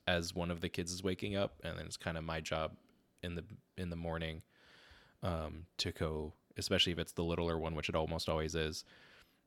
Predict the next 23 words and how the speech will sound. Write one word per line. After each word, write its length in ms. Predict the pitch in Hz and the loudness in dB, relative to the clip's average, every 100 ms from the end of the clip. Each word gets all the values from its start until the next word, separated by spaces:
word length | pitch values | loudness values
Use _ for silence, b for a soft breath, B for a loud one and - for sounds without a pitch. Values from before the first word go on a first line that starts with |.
| _ _ 107 | _ _ -4
go 180 | 107 98 | 6 8
to 80 | 95 | 10
Lincoln, 420 | 92 90 87 87 | 8 6 4 4
give 160 | 85 87 | 4 4
him 100 | 87 | 2
his 120 | 82 | 2
bottle, 500 | 85 80 80 80 80 _ _ - | 2 4 4 2 -2 _ _ -16
get 160 | - 92 | -2 0
him 80 | 87 | 0
dressed 280 | 80 78 - | 0 0 0
for 100 | 87 | -2
the 80 | 82 | -2
morning 320 | 80 80 80 | -2 -2 -4
'cause 160 | 82 | -4
we'll 120 | 85 78 | -4 -4
be 100 | 76 | -4
going 200 | 82 80 | -2 0
to 60 | |
school 220 | - 80 | -2 0
in 60 | 80 | -4
a 40 | |
couple 240 | 80 85 - | -4 -2 0
hours. 500 | 82 80 78 78 - | 0 0 -2 -2 -4